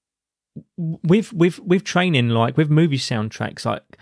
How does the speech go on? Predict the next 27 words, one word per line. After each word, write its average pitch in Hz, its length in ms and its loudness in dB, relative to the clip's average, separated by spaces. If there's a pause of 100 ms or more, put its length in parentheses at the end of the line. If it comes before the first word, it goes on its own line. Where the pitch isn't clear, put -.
(140)
look, - 100 0
a 147 40 4
lot 190 160 4
of 147 80 -4
songs, 151 220 0
like, 123 100 0
the 139 80 2
average 135 260 0
song 131 160 -2
is, 113 80 -2
like, 120 140 2
what, 120 160 -2
three 127 240 2
minutes 117 260 0
thirty? 113 500 -2 (1040)
You 135 80 -2
know, 101 100 -4
and 110 100 -2
you 123 80 4
might 151 200 4
find 147 180 2
yourself, 131 420 0
like, 123 120 2
between, 131 440 0
like, 117 280 2
uh, 117 240 4 (380)
y-, - 80 -10